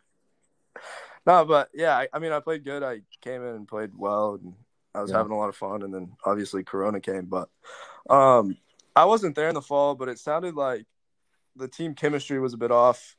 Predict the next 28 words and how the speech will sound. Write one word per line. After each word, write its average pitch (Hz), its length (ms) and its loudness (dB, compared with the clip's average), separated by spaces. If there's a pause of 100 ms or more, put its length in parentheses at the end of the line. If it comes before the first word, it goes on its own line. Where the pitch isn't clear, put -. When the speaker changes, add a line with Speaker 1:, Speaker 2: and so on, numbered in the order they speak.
(160)
Speaker 1:
Um, 95 440 -8 (120)
I 123 80 -2
don't 135 100 -2
wanna 131 160 -4
speak 127 260 -12
for 120 140 -8
anybody 110 420 -6
or 95 200 -12 (200)
throw 113 220 -2
Alabama 110 400 -4
under 107 160 -10
the 98 80 -10
bus 101 220 -10
'cause 95 160 -14
that's, 95 340 -8
I 107 60 0
love 104 260 0
Alabama, 101 480 -4
but 98 300 -8 (640)
it 131 100 -4
sounded 180 320 4
like 135 160 0
everything 135 320 -8
was 120 160 -8
just 127 280 -8
a 117 40 -8
bit 110 320 -8
off. 107 460 -2